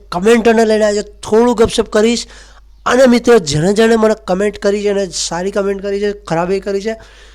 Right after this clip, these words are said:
જેણે જે કર્યું એ કે આપણે તો બધાના ફ્રેન્ડ છીએ, સારું કરે એને ફ્રેન્ડ ને ના કરે એને ફ્રેન્ડ, માને એની જે ને ના માને એની જે.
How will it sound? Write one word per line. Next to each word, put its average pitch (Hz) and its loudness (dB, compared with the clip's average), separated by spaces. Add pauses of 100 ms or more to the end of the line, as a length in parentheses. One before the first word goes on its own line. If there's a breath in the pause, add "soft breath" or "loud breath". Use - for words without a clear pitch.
(200 soft breath)
જેણે 196 4
જે 202 4
કર્યું 220 4
એ 202 2
કે 185 -4
આપણે 190 0
તો 214 0
બધાના 185 2
ફ્રેન્ડ 196 4
છીએ, 226 2
સારું 185 2
કરે 202 4
એને 208 4
ફ્રેન્ડ 214 0
ને 208 2
ના 180 0
કરે 175 0
એને 185 4
ફ્રેન્ડ, 208 0 (680 loud breath)
માને 180 4
એની 196 6
જે 208 4
ને 220 4
ના 147 2
માને 165 4
એની 185 4
જે. 151 -2